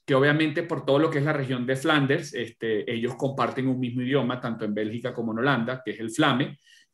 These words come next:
Entonces, tal vez ahí no había ningún problema por el tema de lo que, de lo que, digamos, en lo que respecta a, a, al lenguaje. Pero, ¿qué serían los puntos en contra? ¿Cuál sería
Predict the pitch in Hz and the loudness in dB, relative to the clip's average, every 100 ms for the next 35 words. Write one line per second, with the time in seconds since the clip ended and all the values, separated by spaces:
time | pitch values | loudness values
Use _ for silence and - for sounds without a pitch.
0 | _ 139 131 135 135 165 175 156 139 143 | _ 2 2 2 2 0 2 2 4 4
1 | 151 156 156 147 143 143 147 127 - 135 | 4 4 4 4 4 4 2 -2 -2 0
2 | 135 135 135 131 110 110 120 127 113 107 | 2 0 -2 -4 -4 -4 -2 -2 -2 0
3 | 107 104 107 113 110 104 110 104 110 104 | 0 2 2 2 0 0 0 0 0 0
4 | 104 113 117 117 117 127 113 113 113 110 | 0 -2 -2 -2 -2 -4 -4 -4 -4 -4
5 | 107 104 104 - 101 - 117 110 98 - | -4 -8 -8 -10 -6 -2 0 0 -4 -12
6 | - - - 107 107 113 110 110 113 139 | -20 -18 -8 -4 -2 -2 -2 0 4 4
7 | 135 - 127 123 - 147 160 160 165 165 | 4 0 -2 -2 2 2 2 0 2 4
8 | 170 143 151 147 165 165 147 190 160 123 | 2 0 0 0 -2 -2 0 0 0 -2
9 | - - - - _ _ _ - 175 170 | -6 -14 -20 -20 _ _ _ 2 8 8
10 | 170 151 180 170 170 170 - | 8 6 4 6 4 4 0